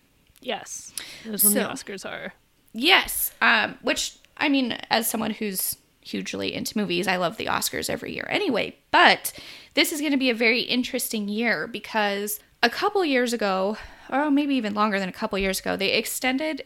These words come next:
Speaker 2: the Best Picture category to include, I think, ten nominees.
Speaker 1: It is ten now.
Speaker 2: When it used to be just five nominees like the rest of the categories, but they were getting to a point, I think, when there were just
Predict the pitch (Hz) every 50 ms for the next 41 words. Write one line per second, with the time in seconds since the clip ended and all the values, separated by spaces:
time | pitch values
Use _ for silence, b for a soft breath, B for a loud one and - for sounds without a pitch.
0 | _ _ 220 - 208 196 196 - 185 185 196 - - - - 220 208 - - -
1 | 208 202 202 208 - - - 196 190 196 196 202 190 190 185 190 - - 190 226
2 | 269 - - 214 196 185 185 185 180 170 180 _ _ _ _ _ _ _ _ -
3 | 185 185 - 240 247 233 - _ - - 202 196 190 185 - - 220 - b b
4 | b b b b b b 220 202 185 185 - 254 247 240 220 208 - - 214 202
5 | 185 185 185 - - - 202 - _ _ - 233 226 220 220 - 240 277 277 -
6 | 247 240 220 208 196 196 - - - 185 170 165 - 185 202 214 190 190 196 196
7 | 190 190 196 202 - - - - - 302 320 370 - - 226 - 208 170 165 170
8 | - 123 85 - - - _ 202 175 151 - - - _ _ _ _ _ _ _
9 | _ _ _ _ _ _ - - - 294 294 277 262 294 269 269 302 370 359 320
10 | 277 - 247 208 - - 233 226 240 214 - - - 196 202 - 220 202 - -
11 | 196 185 180 175 185 - 185 202 - - -